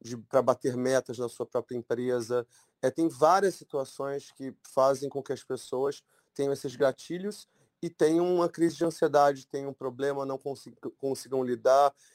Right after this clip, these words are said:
Então, é, eu acho que a cobrança é excessiva por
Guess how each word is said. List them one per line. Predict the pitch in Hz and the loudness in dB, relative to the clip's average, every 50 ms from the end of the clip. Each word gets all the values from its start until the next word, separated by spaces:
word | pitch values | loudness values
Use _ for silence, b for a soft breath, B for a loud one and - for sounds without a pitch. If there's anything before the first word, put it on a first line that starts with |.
| b b _ | b b _
Então, | - 143 135 - 156 160 175 175 - - - | -12 -12 -4 0 2 2 2 0 -2 -4 -2
é, | 151 147 147 147 147 147 147 143 - | 0 0 2 2 0 0 -2 -2 -2
eu | - 147 147 151 | -4 -2 2 2
acho | 165 170 165 - _ | 2 0 0 -6 _
que | _ - | _ -8
a | 160 151 | -8 -8
cobrança | 151 - 156 147 139 147 156 175 - - 180 | -8 -8 -10 -8 -6 -8 -8 -8 -10 -12 -12
é | |
excessiva | 175 - - 170 160 - - 165 160 175 170 170 _ _ | -12 -8 -8 -8 -8 -4 -6 -4 -2 -2 -4 -4 _ _
por | 190 180 - | -16 -16 -16